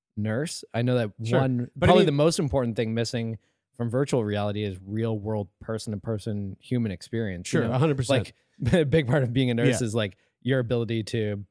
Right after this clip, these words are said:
Speaker 1: be there and support somebody who's going through something
Speaker 2: Yeah. But I mean,
Speaker 1: tough emotionally as
Speaker 2: regardless,
Speaker 1: well.
Speaker 2: you have to go through the, you have to go through the educational process to understand what it is that you're doing when you get to the actual, like, clinical work.
Speaker 1: For sure.
Speaker 2: And so it's, it's kind, I mean, I think it's really cool that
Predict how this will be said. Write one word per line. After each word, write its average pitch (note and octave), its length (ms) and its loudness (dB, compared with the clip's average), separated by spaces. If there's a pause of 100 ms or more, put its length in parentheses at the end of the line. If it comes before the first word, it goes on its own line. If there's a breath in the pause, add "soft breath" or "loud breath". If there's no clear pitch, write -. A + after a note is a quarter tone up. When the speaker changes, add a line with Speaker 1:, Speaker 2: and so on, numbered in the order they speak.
Speaker 1:
be A2 160 -4
there G#2 200 -4
and G2 120 -8
support G#2+ 320 -4
somebody G#2 220 -2
who's G2+ 160 -6
going G#2 240 -6
through G#2 140 -8
something G2 440 -8
Speaker 2:
Yeah. A#2 120 -4 (220)
But F#3+ 120 4
I F#3 40 2
mean, F3 160 2
Speaker 1:
tough A2+ 240 0
emotionally B2+ 200 2
as B2 60 2
Speaker 2:
regardless, C3 360 4
Speaker 1:
well. G#2+ 180 0
Speaker 2:
you C#3+ 120 2
have D3+ 200 2
to C#3+ 60 -8
go C#3 180 0
through C3+ 240 -4
the, A2 400 -4
you A#2+ 120 -4
have D#3 140 0
to C3 80 -12
go B2+ 120 0
through A#2+ 180 -6
the G#2+ 100 -2
educational G2 720 -6
process A#2 640 -4
to G#2 420 -4
understand G#2+ 500 -4
what G#2 140 -4
it G2 100 -6
is F#2+ 120 -8
that D#2+ 80 -12
you're A2 80 -10
doing G2+ 260 -4
when G2+ 100 -8
you F#2 80 -10
get G2 220 -10
to G#2 100 -14
the F#2+ 140 -10
actual, F2+ 320 -14
like, E2+ 180 -16 (340)
clinical G2+ 380 -8
work. F2+ 320 -12 (200)
Speaker 1:
For A2 80 -6
sure. A2+ 160 -4
Speaker 2:
And A#2+ 100 0
so A#2 400 0 (360)
it's, D3 360 -4 (140)
it's E3 320 -6
kind, D#3+ 460 -2
I C#3+ 100 2
mean, D3 180 2
I E3+ 100 0
think C#3 160 -2
it's A#2 140 -6
really B2 240 0
cool B2 480 -2
that A2 300 -4